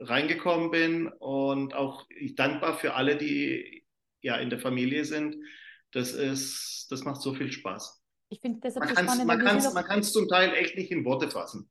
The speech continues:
Speaker 2: mir sind noch zwei Sachen eingefallen, sondern eines
Speaker 1: Ja.
Speaker 2: ist, man darf sich auch ein bisschen aus der Familie zurückziehen, wenn man
Speaker 1: Ja.
Speaker 2: grad nicht so Zeit oder Möglichkeiten hat. Das war ja bei dir auch so, wo du sagst, ich
Speaker 1: Genau.
Speaker 2: habe jetzt kurz Augenmerk woanders,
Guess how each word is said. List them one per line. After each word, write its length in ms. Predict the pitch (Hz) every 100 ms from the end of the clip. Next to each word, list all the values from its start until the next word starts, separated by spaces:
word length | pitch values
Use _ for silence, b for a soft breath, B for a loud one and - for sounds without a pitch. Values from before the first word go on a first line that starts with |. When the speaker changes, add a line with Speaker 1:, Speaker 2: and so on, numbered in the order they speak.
| -
Speaker 2:
mir 100 | 208
sind 140 | 226
noch 200 | 262 247
zwei 300 | - 214 220
Sachen 280 | 240 247 254
eingefallen, 480 | 269 247 254 262 247
sondern 360 | 254 240 226 -
eines 280 | 214 220 254
Speaker 1:
Ja. 80 | 254
Speaker 2:
ist, 180 | - - _ _ -
man 180 | 214 226
darf 240 | 196 240
sich 220 | - 277 -
auch 120 | 233
ein 120 | 214
bisschen 300 | 247 - 269
aus 120 | 240
der 100 | 247
Familie 380 | 247 226 240 254
zurückziehen, 720 | 247 220 247 - - 262 247
wenn 140 | 226 226
man 180 | 226 214
Speaker 1:
Ja. 60 |
Speaker 2:
grad 260 | 214 214 214 -
nicht 600 | 214 214 214 247 247 -
so 200 | 262 233 240
Zeit 580 | - 208 202 220 226 - -
oder 220 | 220 214
Möglichkeiten 680 | 208 208 214 214 196 196 -
hat. 300 | 277 - - b b b -
Das 140 | 208
war 100 | 220
ja 80 | 220
bei 100 | 208
dir 180 | 214 262
auch 100 | 254
so, 120 | 262
wo 40 | 226
du 80 |
sagst, 220 | 233 233 233 226
ich 100 | 226
Speaker 1:
Genau. 200 | 240 -
Speaker 2:
habe 80 | 208
jetzt 120 | 226
kurz 200 | - 269
Augenmerk 440 | - 220 226 226 202
woanders, 520 | 202 202 240 349